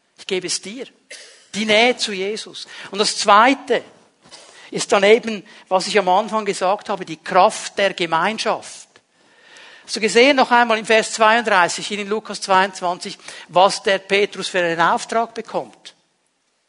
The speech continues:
"Wenn du dann zurückgekommen bist, wenn du für dich ganz individuell die Sache geklärt hast,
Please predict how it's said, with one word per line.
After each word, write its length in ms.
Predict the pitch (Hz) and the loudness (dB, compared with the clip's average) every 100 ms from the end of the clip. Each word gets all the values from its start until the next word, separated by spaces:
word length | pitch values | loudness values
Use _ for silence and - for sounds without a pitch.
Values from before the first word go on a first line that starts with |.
| _ _ _ _ _ - - | _ _ _ _ _ -20 -20
"Wenn 260 | - 214 220 | -2 2 2
du 120 | 254 | 2
dann 220 | 262 254 | 4 4
zurückgekommen 640 | - 240 247 254 247 - 220 | 4 2 2 0 -2 -2 0
bist, 120 | 202 | -2
wenn 140 | 214 | -2
du 80 | 208 | -2
für 200 | 202 220 | -2 0
dich 580 | 233 277 226 254 - - - - - | 2 4 4 2 -4 -8 -16 -20 -2
ganz 400 | 233 233 330 - | 4 6 6 0
individuell 800 | 254 269 262 240 226 208 214 254 | 2 2 2 -2 0 2 4 4
die 120 | 226 | 2
Sache 440 | 202 214 247 - 226 | 2 6 6 4 0
geklärt 600 | 214 - 196 202 226 - | 0 2 4 4 2 2
hast, 560 | 170 - - - - | 0 2 -2 -2 -10